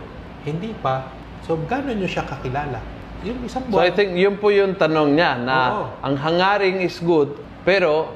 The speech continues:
Speaker 2: makakasakit ka ng damdamin ng iba.
Speaker 1: Kung, kung ganun yung ano sa akin, parang kung titingnan natin, ang wider context is the church. Kung makabubuti ba yan sa simbahan,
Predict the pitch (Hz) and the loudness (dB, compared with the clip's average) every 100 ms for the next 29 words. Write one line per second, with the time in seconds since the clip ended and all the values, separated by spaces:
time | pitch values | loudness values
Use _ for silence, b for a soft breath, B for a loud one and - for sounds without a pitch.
0 | - 139 156 175 170 - 156 151 - 139 | -6 -2 2 2 0 -2 0 0 2 2
1 | 139 135 123 127 127 123 113 113 104 113 | 2 0 0 2 2 2 0 -4 -4 0
2 | 113 - - - - - 247 202 247 226 | 0 0 -14 -18 -10 -2 -2 0 0 2
3 | 240 269 262 214 208 202 196 226 208 156 | 0 0 -2 0 0 0 0 0 0 -2
4 | - - - - 180 196 208 208 190 160 | -10 -16 -10 0 0 0 0 0 0 -4
5 | - 254 254 233 214 185 196 180 147 196 | -6 -6 -4 -2 0 0 0 0 2 2
6 | 262 233 202 196 185 180 - 175 175 185 | 2 0 0 0 0 -6 -8 -8 -4 -4
7 | - 139 135 - - - - 147 175 175 | 0 -2 -2 -6 -16 -14 -10 -6 -4 0
8 | 202 294 277 220 226 220 196 190 185 175 | 0 2 0 0 0 0 0 0 -2 -4
9 | 180 175 156 - - 120 | -2 0 0 -2 -8 -8